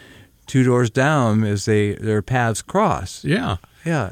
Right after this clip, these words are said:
Speaker 2: And don't be afraid to walk around with your kids. I think the most dangerous thing we can do today is let our kids just go.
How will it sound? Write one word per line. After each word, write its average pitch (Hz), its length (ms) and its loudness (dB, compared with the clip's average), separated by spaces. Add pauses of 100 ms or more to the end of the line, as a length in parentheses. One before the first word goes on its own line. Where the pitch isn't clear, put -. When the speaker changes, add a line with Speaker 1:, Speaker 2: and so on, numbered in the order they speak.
Speaker 2:
And 156 180 0
don't 214 200 0
be 269 100 4
afraid 185 320 0
to 139 60 2
walk 107 400 -2
around 120 380 0
with 110 240 0
your 107 140 0
kids. 110 460 -2
I 120 80 2
think 151 220 0
the 143 80 0
most 135 240 -2
dangerous 127 400 0
thing 120 220 0
we 107 120 2
can 120 340 0
do 101 160 0
today 101 280 -2
is 87 160 -6
let 110 100 -2
our 95 120 -2
kids 98 280 -6
just 87 220 -10
go. 95 340 -4